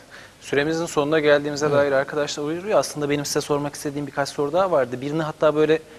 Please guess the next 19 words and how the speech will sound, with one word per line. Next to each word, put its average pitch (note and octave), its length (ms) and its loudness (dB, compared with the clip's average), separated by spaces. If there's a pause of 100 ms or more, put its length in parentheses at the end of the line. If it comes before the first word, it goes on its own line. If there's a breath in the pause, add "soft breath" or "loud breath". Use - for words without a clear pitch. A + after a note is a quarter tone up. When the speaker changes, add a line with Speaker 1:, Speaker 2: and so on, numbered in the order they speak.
(140)
Speaker 1:
kendimce D#3 540 2 (140)
bombanın D#3 340 2
pimini - 320 0
çekip - 380 -2
ortaya D#3+ 320 4
bırakayım. E3 380 -2 (220 loud breath)
Haftaya E3 360 4
tartışırsanız, D#3+ 720 2
unutmazsanız D#3+ 560 -2
ben D#3 180 4
de D#3 120 4 (580 loud breath)
merakla C#3+ 680 6
dinleyeceğim. F#3+ 480 0 (180)
Speaker 2:
E, C3 80 -8
Speaker 1:
Sözleriniz G3+ 520 10
Speaker 2:
sen, A3 60 0
Speaker 1:
üzerinden F3 480 8
Speaker 2:
sen D#3+ 80 -2
iyi F3 160 -2